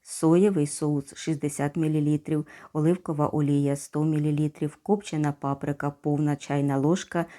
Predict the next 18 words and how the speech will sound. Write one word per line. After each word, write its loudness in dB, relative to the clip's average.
Розмішую. 0
Тепер -2
занурюю 0
туди -2
у -6
цей -2
маринад 2
м'ясце -2
і -2
залишаю 0
його 2
хоча -4
б -16
на -2
півгодини. -2
Додаю 0
потім -6
сіль 0